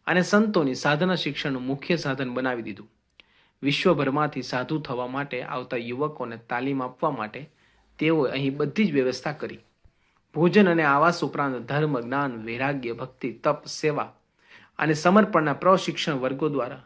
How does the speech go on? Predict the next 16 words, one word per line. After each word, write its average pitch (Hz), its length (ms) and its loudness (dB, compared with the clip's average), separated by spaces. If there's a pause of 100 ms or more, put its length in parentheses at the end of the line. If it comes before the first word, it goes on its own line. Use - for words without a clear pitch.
(120)
નવ 143 320 0
દીક્ષિત 139 380 -6
સંતોને 131 520 -6
શાશ્વત 143 680 -4
જીવન 135 480 -2
મૂલ્યોના 135 460 0 (760)
પાઠ 156 260 2
ઘૂંટાવનારી 143 680 -2 (440)
એક 165 180 -2
અનુપમ 180 560 4
બ્રહ્મ 160 300 2
વિદ્યાની 127 420 -4
કોલેજ 135 480 -4 (240)
પ્રમુખ 170 280 0
સ્વામી 139 220 -2
મહારાજે 127 600 -4